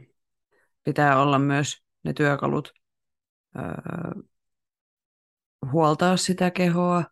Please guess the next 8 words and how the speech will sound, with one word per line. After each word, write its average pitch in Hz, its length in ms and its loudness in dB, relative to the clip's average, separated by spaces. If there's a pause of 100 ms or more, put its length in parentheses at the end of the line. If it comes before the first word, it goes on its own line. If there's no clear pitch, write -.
(1160)
ja 139 200 -2 (880)
varata 139 320 -4
aikaa 156 400 2
sille 139 280 -4
palautumiseen 143 1000 0
ja 135 380 -2 (120)
myöskin 131 440 -6 (360)
niinku 120 340 -2